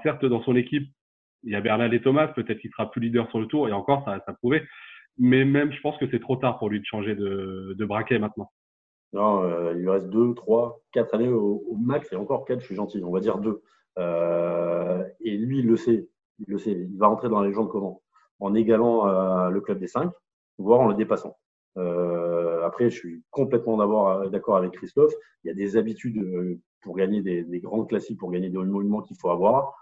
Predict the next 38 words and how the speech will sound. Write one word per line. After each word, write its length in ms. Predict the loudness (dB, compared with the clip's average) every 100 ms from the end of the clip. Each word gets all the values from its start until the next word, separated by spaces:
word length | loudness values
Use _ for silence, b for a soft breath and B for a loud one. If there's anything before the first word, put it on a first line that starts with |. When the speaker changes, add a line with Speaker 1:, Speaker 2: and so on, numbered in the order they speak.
| B
Speaker 2:
Frotter, 880 | -16 -2 0 0 0 2 2 2 2
euh, 360 | 2 2 0 -2 b b b
les 100 | -8
courses 200 | -6 -6
sont 100 | -2
moins 280 | 0 2 2
cadenassées. 640 | 2 2 2 2 0 -2 -10 _ _
Euh, 640 | -4 0 0 2 0 0 -2
il 80 | 2
est 60 | 2
dans 180 | 4 0
un 60 |
fauteuil, 340 | 0 6 6 6
hein, 140 | 0 _ -10
euh, 180 | -6 -6
et 100 | -4
quand 220 | -4 -2
il 220 | -2 -2
est 40 | -4
chez 280 | -8 -6
la 140 | -4 -2
Sky 240 | 0 0
ou 80 | 0
chez 160 | -6 -6
Ineos. 300 | -4 -2 -4
C'est-à-dire, 680 | -8 _ -20 _ 0 2
voilà, 360 | 6 6 4 -2
il 40 | -8
sera 200 | -4 4
pas 160 | 6 8
dans 120 | 6
le 60 | 2
même 160 | 2
fauteuil 340 | 0 0 0 0
sur, 320 | 0 -2 -2
sur 200 | -2 -2
une 100 | 0
classique. 540 | 0 -2 -4 -6 -8